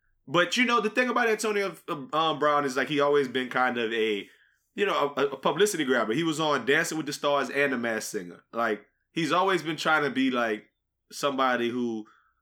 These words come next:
whatever. But his whole thing was, and let's just kinda, let's start with that first thing. Let's talk about the football first before we go into this other thing, because they got so many levels to this. But let's just talk about the football.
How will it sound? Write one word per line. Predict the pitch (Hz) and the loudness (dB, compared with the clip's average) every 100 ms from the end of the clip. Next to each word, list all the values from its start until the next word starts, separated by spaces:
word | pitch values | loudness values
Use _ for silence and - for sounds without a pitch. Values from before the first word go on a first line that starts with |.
| _ 123 | _ -6
whatever. | 123 127 104 107 | -2 0 0 0
But | 135 | 0
his | 147 | 0
whole | 226 233 226 | 0 0 2
thing | 214 202 160 | 2 2 2
was, | 131 123 123 | 2 2 0
and | 151 | -2
let's | 202 | -4
just | 233 | -4
kinda, | 240 214 196 | 0 2 2
let's | 196 | -2
start | - 202 | 2 2
with | 196 | 4
that | 180 160 | 0 0
first | 131 110 | -2 -2
thing. | - - _ _ _ _ _ _ _ | -10 -20 _ _ _ _ _ _ _
Let's | - 208 | -4 0
talk | 214 | 0
about | 196 170 | 2 0
the | 147 | 0
football | 165 127 120 113 | 0 2 0 0
first | 120 107 | -2 -4
before | 117 135 | -4 -4
we | 120 | -2
go | 113 117 | 0 -2
into | 113 - | -2 -4
this | 110 120 | -6 -4
other | 117 110 | -4 -4
thing, | 117 110 | -4 -6
because | 107 123 110 | -6 -6 -6
they | 127 | -4
got | 117 113 | -4 -4
so | 127 | -6
many | 117 107 | -4 -4
levels | 101 104 - | -4 -6 -10
to | |
this. | 90 | -14
But | - 127 | -6 -4
let's | 147 | -4
just | 156 | -4
talk | 160 | -4
about | 127 127 | -4 -8
the | - | -8
football. | 98 85 | -10 -12